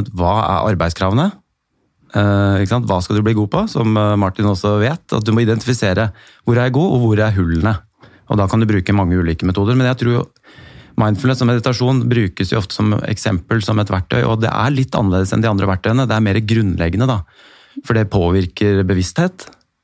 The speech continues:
og det påvirker evnen til å returnere til planen din,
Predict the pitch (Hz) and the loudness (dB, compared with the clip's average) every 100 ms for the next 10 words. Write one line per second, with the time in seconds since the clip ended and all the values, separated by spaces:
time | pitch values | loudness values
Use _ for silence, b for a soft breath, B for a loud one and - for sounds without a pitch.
0 | b b b 117 120 104 92 95 123 120 | b b b -2 0 0 2 0 0 -2
1 | - 120 90 82 113 110 - - 104 101 | -2 0 2 2 0 -2 -8 -4 0 0
2 | - - 101 95 b b - 107 98 113 | 0 0 0 0 b b -2 -2 0 0
3 | 98 82 82 104 95 - _ - 101 95 | 2 2 0 0 -2 -10 _ -2 0 0
4 | 95 73 90 117 | 0 0 2 0